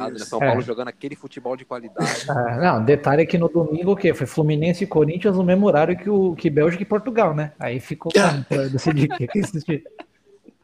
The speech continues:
Speaker 2: Puxado.
Speaker 3: O, o trouxa vai dar uma chance pro Coringão ainda. Meu Deus do céu.
Speaker 1: Fico imaginando o corintiano, né? Chegando na hora do jogo.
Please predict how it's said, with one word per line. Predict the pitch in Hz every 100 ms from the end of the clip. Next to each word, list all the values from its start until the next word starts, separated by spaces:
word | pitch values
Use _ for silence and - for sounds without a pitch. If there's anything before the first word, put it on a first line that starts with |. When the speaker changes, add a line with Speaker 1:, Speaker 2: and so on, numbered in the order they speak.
| - -
Speaker 2:
Puxado. | 156 175 175 147 - - - 196
Speaker 3:
O, | 165
o | 165
trouxa | - 165 175 - 185
vai | 160 156 185 185
dar | 175
uma | 180
chance | - 165 -
pro | 190
Coringão | 190 196 185 180 160
ainda. | 139 131 123 - _ 180
Meu | 196 156 160 143
Deus | 127 123 113
do | - _
céu. | 127 123 302 294 269 226 _
Speaker 1:
Fico | 143 -
imaginando | 147 151 135 139 151
o |
corintiano, | 143 147 160 - 151 139 135
né? | 127
Chegando | - 120 127
na | 127
hora | 123
do | 123
jogo. | 123